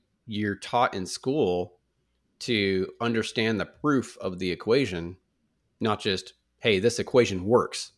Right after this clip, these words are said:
Here's the answer." You know, you, you gotta go in and go, "Oh, I, this equation wor-, uh, was constructed from these eight equations that were, you know, combined and compiled over here, and then they related over this thing o-,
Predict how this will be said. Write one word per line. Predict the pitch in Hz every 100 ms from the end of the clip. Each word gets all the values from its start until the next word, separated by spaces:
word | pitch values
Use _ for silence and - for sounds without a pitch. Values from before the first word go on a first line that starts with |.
| _
Here's | 120 104
the | 92 95
answer." | 101 101 - - _ _ _ _ _ _ _ _ _
You | 85
know, | 90 92 _
you, | - 107
you | 107
gotta | 120 104
go | 101 101 101
in | 104
and | 101 92 92 _ _
go, | 104 95 92 90 -
"Oh, | 185 131 92
I, | 110 104 95
this | 101 147 101
equation | - 101 98 98 101
wor-, | - 90 101 113 - 110
uh, | 104 98 95 - - - - -
was | 98 - - -
constructed | 110 101 - - 143 143 101 98
from | - 110 98
these | 127 120 -
eight | 127 143 -
equations | - 110 101 95 101 98
that | 104 -
were, | 107 101 101 98
you | 110
know, | 95
combined | - 110 107 113 113 117
and | 107
compiled | 101 101 110 107
over | 104 104
here, | 113 147 117 113
and | 104
then | 110 107 98
they | 101
related | 98 101 156 151 120
over | 120 117
this | 113 147
thing | - 117 117
o-, | 113 107